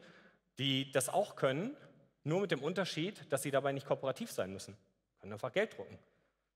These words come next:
Jeder strebt nach Wirksamkeit. Auch nichtmenschliche Wesen wie der Staat strebt nach Wirksamkeit.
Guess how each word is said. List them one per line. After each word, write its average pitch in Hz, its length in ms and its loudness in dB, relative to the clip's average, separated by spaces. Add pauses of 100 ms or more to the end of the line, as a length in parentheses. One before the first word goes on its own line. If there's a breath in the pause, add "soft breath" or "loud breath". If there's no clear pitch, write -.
(220)
Jeder 185 200 6
strebt 208 260 0
nach 170 120 0
Wirksamkeit. 165 600 0 (400)
Auch 143 320 6
nichtmenschliche 151 800 0
Wesen 110 260 0
wie 131 60 0
der 135 100 2
Staat 226 320 4
strebt - 300 -6
nach 147 120 -2
Wirksamkeit. 123 600 -2